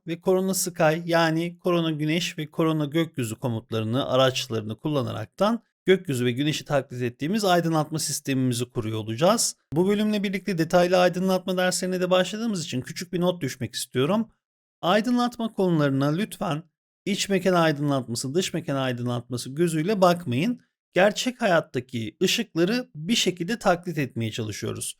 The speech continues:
Bu bölümümüz özelinde çalışacağımız güneş ve gökyüzünü yaptığınız zaman sonuçta siz gökyüzünün o aydınlatma etkisini oluşturmuş olacaksınız, uzayımızı oluşturmuş olacağız.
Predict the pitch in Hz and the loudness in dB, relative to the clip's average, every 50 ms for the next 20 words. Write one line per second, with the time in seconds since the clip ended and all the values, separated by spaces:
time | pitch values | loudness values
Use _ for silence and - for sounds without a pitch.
0 | _ _ - 135 143 175 180 202 202 202 208 208 208 190 170 175 180 175 185 185 | _ _ -8 -2 -2 0 2 2 0 0 0 -2 -2 -2 -2 -2 -2 -2 -2 -2
1 | 190 196 196 202 190 - 185 185 185 196 185 170 196 196 196 196 190 170 139 - | -2 -2 -4 -2 -2 -2 0 0 -2 -2 -2 0 2 2 2 4 2 2 2 0
2 | - _ _ _ _ _ _ _ - 120 120 127 151 180 - - - - 196 147 | -2 _ _ _ _ _ _ _ -8 -4 0 2 4 4 4 2 0 -2 -2 2
3 | 139 170 190 185 180 185 180 147 135 156 151 143 127 127 147 151 147 - - 202 | 6 6 4 4 4 -2 -2 -2 0 0 2 4 6 6 6 4 4 0 -2 -2
4 | 202 208 214 214 185 165 156 135 113 117 135 180 185 - _ _ - - - 208 | 0 0 0 -2 -2 0 0 2 2 2 0 0 -2 -6 _ _ -12 -8 -2 0
5 | 226 240 240 - - - - 139 147 190 - _ _ - - - 202 208 202 190 | 2 2 2 0 0 0 2 2 2 2 0 _ _ -8 -6 -2 -2 0 0 -2
6 | 185 - - - _ _ _ _ _ - 147 202 208 202 - 202 165 170 185 180 | -2 -4 -6 -10 _ _ _ _ _ 4 4 4 4 4 0 -2 0 2 2 2
7 | 185 180 127 151 165 170 135 120 147 156 151 131 139 156 156 156 156 156 - 165 | 2 2 4 4 6 6 6 6 6 6 6 4 4 4 6 4 4 4 2 -2
8 | 156 139 - - 135 120 - - 117 120 117 - - 143 156 160 - - 175 165 | -2 -2 -2 -6 -6 -4 -4 -2 -2 -2 -2 -2 -2 -2 -2 -2 -2 -2 -2 0
9 | 175 175 170 156 123 113 107 113 110 107 - - 123 139 151 147 143 139 127 135 | 0 0 2 2 2 2 2 0 -2 -2 0 0 0 0 0 0 -2 -2 0 2
10 | 139 135 135 139 131 143 139 131 131 127 - - 135 127 131 123 123 113 104 107 | 2 2 2 2 2 2 2 2 0 -2 -2 -2 -2 -2 -2 -2 -2 -4 -4 -2
11 | 107 147 180 226 233 - - | 0 2 2 2 2 -2 -4